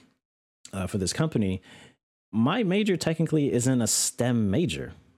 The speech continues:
It re-, it really isn't. And even I learned maybe later on, right before I graduated, right after I graduated, it's not even, like, an accredited degree from this university.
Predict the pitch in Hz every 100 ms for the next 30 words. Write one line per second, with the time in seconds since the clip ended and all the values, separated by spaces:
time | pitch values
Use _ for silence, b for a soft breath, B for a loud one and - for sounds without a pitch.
0 | _ 110 117 113 139 139 143 107 85 104
1 | 110 131 131 113 - 117 127 127 127 117
2 | 110 98 - _ 107 110 104 101 90 -
3 | _ _ - 107 120 110 110 113 101 107
4 | 101 - 101 95 110 101 95 98 117 -
5 | 120 104 92 92 98 95 B B B B
6 | _ - 123 - 123 127 127 120 117 107
7 | 104 107 92 - - 120 110 101 82 -
8 | 92 95 123 101 87 98 95 92 87 92
9 | 135 - - -